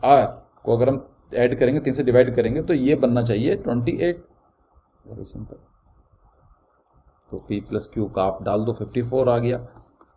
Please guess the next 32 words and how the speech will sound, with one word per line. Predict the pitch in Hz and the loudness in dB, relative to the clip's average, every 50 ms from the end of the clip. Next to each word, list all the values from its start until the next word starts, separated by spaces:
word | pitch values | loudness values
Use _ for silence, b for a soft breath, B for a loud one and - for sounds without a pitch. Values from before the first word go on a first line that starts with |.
| _ - | _ -4
Plus | 107 107 - - - | -4 -4 -4 -4 -4
जो | 113 - - - | -4 -4 -2 2
R | 104 107 113 113 113 | 2 4 4 4 2
है | 113 113 110 110 - - - - - _ _ - - | 0 0 -2 -4 -8 -16 -20 -20 -20 _ _ -16 -12
यहाँ | 104 101 101 101 | -8 -8 -8 -8
पर | - 104 101 98 95 - - - _ _ _ _ _ _ _ - | -4 -4 -4 -4 -4 -6 -12 -20 _ _ _ _ _ _ _ -12
ये | 113 107 117 147 151 | -6 0 2 4 4
आ | |
जाएगी | 131 127 120 110 107 104 110 - - - | 4 4 2 2 0 -4 -6 -14 -12 -6
और | - 110 107 | -6 -6 -4
यहाँ | 107 120 117 117 - - 123 | -2 -2 -2 -2 -4 -4 -2
multiply | 117 113 113 147 - 131 123 120 | -2 -2 0 -2 0 2 2 2
कर | 117 117 107 | 2 0 -2
दीजिए, | 104 110 104 104 107 104 - - _ _ - | -2 -4 -6 -6 -8 -12 -14 -20 _ _ -6
एट | - 117 120 117 117 | -2 -2 -2 0 -2
थ्री | 123 139 | -4 -2
जा | 135 170 175 - - - _ _ _ _ _ - _ _ _ _ - | 0 0 -2 -2 -6 -20 _ _ _ _ _ -20 _ _ _ _ -6
ट्वेंटी | - 113 117 120 156 | -4 -2 0 0 -2
फ़ोर | - - 185 190 - - - - _ - | 2 2 2 2 2 -4 -12 -16 _ -6
और | 107 107 - | -6 -6 -4
थ्री | - 123 131 | -2 -2 -2
टू | 127 135 120 | 0 0 0
जा | 131 127 | 0 0
सिक्स | 127 180 185 - - - - | 0 -2 -2 -4 -4 -6 -4
और | 131 117 117 | -4 -2 0
twen-, | - 120 113 113 | 2 2 2 2
सिक्स | - 139 135 - | 0 -4 -6 -6
प्लस | - 135 135 127 - - | -2 -2 -2 -2 -2 -2
टू | - 160 202 247 - - - _ _ _ _ _ _ _ _ _ _ _ _ _ _ - | 0 0 0 0 -4 -12 -20 _ _ _ _ _ _ _ _ _ _ _ _ _ _ -6
एटी | - 110 107 - - - 180 - - _ _ _ _ _ _ _ _ _ | -6 -6 -6 -6 -8 -10 -10 -10 -12 _ _ _ _ _ _ _ _ _
फ़ोर | - - 156 175 165 | -2 2 4 4 4
बना, | 156 160 156 156 | 4 2 -2 -2